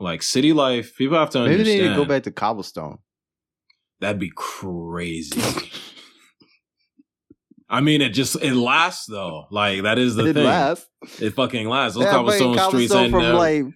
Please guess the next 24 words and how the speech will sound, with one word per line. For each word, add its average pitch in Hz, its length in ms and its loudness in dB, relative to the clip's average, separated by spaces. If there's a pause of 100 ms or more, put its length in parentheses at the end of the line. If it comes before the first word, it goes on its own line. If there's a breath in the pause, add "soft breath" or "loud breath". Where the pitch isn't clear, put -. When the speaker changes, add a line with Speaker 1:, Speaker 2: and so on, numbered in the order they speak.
Speaker 2:
fucking 170 260 -2
Speaker 1:
Bro, - 220 4
Speaker 2:
eighteen - 180 6
hundreds. - 360 2
Speaker 1:
you 135 60 6
Speaker 2:
Like, 135 100 6
Speaker 1:
go - 100 8
Speaker 2:
it's 151 80 6
Speaker 1:
to 139 60 4
Speaker 2:
like 156 160 4
Speaker 1:
Rome, 165 280 4
like, 131 220 0
they 143 120 2
roads 151 340 2
just, 131 180 2
like, 143 240 4
just, 139 300 0
like, 120 180 2
yo, 127 200 2
chilling. 123 420 0 (300 loud breath)
So, 131 220 2
I 135 160 4
mean, 143 400 4
but 127 420 2